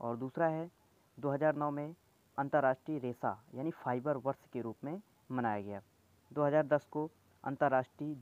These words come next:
जैव विविधता बायोडायवर्सिटी वर्ष के रूप में इसे सेलिब्रेट किया गया। किसको? ए, टू थाउजेंड टेन यानी दो हज़ार दस को। ओके,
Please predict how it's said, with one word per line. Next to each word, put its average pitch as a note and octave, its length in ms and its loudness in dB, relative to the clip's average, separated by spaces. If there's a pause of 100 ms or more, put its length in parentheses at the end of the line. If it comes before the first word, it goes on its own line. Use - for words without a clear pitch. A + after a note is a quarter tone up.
जैव C3 260 0
विविधता B2 540 -4
बायोडायवर्सिटी A#2 1040 -2 (960)
वर्ष D3+ 300 4
के D#3 100 0
रूप C3 240 -6
में B2+ 80 -4
इसे E3 280 -4 (400)
सेलिब्रेट A#2 440 -2
किया G2+ 200 -8
गया। F#2+ 160 -12 (1120)
किसको? E3 360 -8 (340)
ए, B2 240 0
टू B2+ 60 -8
थाउजेंड B2 440 -4
टेन A2+ 280 0
यानी C3+ 160 -6
दो C3 120 -6
हज़ार B2 280 -2
दस C#3 280 -4
को। G#2 160 -8 (580)
ओके, D3+ 240 -6